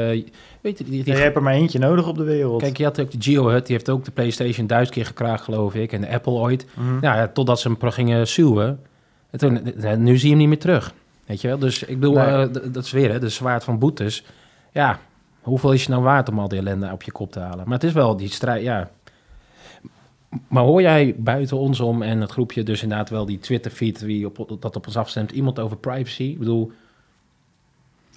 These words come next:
Speaker 1: is er nou veel
Speaker 2: Nou.
Speaker 1: ophef op, eh, op, op T V of op Tweakers, op, op techplatformen als, ja, Tweakers
Speaker 2: Nou, Tweakers wel,
Speaker 1: wel,
Speaker 2: hoor.
Speaker 1: wel.
Speaker 2: Dat zijn ook een stel, eh, alehoedjes. Die hebben ook vaak, weet je, er zit een overlap tussen Bitcoin en privacy, maar er zit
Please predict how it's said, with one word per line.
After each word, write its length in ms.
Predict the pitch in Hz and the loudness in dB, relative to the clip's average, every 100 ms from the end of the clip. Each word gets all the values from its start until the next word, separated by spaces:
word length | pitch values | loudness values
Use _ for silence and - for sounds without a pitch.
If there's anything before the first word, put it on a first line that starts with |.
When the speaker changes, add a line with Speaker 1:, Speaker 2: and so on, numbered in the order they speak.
| - | -8
Speaker 1:
is 160 | 165 151 | -2 4
er 40 | |
nou 100 | 160 143 | 4 6
veel 160 | 196 196 | 6 8
Speaker 2:
Nou. 160 | 143 | 6
Speaker 1:
ophef 280 | 139 165 185 | 6 4 4
op, 180 | 143 143 | 0 2
eh, 500 | 139 135 131 113 110 | 4 4 4 0 -4
op, 160 | 123 123 | -6 -6
op 120 | 113 | -4
T 60 | |
V 320 | 127 120 127 131 | -2 2 4 4
of 60 | 110 | 2
op 120 | - | -2
Tweakers, 440 | - 143 131 113 | 0 2 2 0
op, 140 | 117 - | -2 -4
op 140 | 110 | -2
techplatformen 680 | 139 131 123 117 123 117 113 | 0 0 -2 0 2 2 2
als, 140 | 113 | 0
ja, 180 | 110 107 - - | -2 -4 -4 -6
Tweakers 300 | 117 117 131 | -4 0 4
Speaker 2:
Nou, 140 | 131 | 2
Tweakers 380 | - 170 180 143 | 4 2 2 2
wel, 100 | 135 | 4
Speaker 1:
wel, 180 | 110 120 | 6 4
Speaker 2:
hoor. 140 | 131 160 | 0 -4
Speaker 1:
wel. 400 | 107 107 113 131 - _ - | 0 2 2 -2 -10 _ -6
Speaker 2:
Dat 140 | 127 | -4
zijn 140 | - 139 | -2 -2
ook 120 | 131 | -2
een 60 | |
stel, 500 | 117 - 120 117 117 113 | -6 -2 0 2 2 0
eh, 460 | 113 113 117 117 | 0 0 -2 -6
alehoedjes. 720 | - 117 117 113 117 113 123 113 | -2 0 0 0 -2 -4 -6 -2
Die 100 | 120 | 0
hebben 180 | 120 | 2
ook 140 | 123 120 | 0 0
vaak, 360 | - 120 120 - | -2 0 -2 -6
weet 240 | 113 120 | -8 -6
je, 60 | 117 | -4
er 120 | 131 | -2
zit 180 | 143 143 | -2 -2
een 200 | 143 135 | -6 -2
overlap 400 | 139 143 147 - | -2 -2 -4 -4
tussen 280 | 135 131 | -8 -4
Bitcoin 360 | 113 139 139 143 | -2 -2 -2 -4
en 100 | 135 | -4
privacy, 480 | 131 135 131 120 139 | 0 0 0 -4 -4
maar 100 | 131 | -4
er 60 | |
zit 80 | 113 | -4